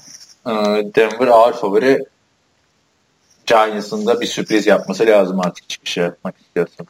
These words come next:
Speaker 1: Abi bu maç yani beş sıfırdan sezonu toparlayacaksan bu maç olamaz bu.
Speaker 2: Sıfır beşten
Speaker 1: Ee,
Speaker 2: bir yerden başlaman lazım.
Speaker 1: Deplasmandasın. Broncos'un secondary'si belli. Sen bütün receiver'larını,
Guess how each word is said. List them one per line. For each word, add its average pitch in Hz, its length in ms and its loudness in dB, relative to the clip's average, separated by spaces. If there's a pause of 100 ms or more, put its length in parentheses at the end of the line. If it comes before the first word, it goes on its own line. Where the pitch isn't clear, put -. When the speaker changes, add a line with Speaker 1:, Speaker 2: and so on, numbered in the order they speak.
Speaker 1:
Abi 98 420 -10
bu 127 100 2
maç 123 240 0
yani 113 320 -2 (420)
beş 120 120 2
sıfırdan 120 500 -2 (120)
sezonu 127 520 -4
toparlayacaksan 131 760 2
bu 123 60 -4
maç 131 220 -2
olamaz 123 400 -2
bu. 135 240 -6
Speaker 2:
Sıfır 95 280 -14
beşten 92 360 -6
Speaker 1:
Ee, 113 40 -4
Speaker 2:
bir 110 60 -4
yerden 107 380 0
başlaman 117 460 0
lazım. 95 280 -6 (480)
Speaker 1:
Deplasmandasın. 135 840 -2 (120)
Broncos'un 127 600 0
secondary'si 135 680 -2
belli. 113 340 0 (200)
Sen 135 340 -4
bütün 151 280 2
receiver'larını, 120 840 0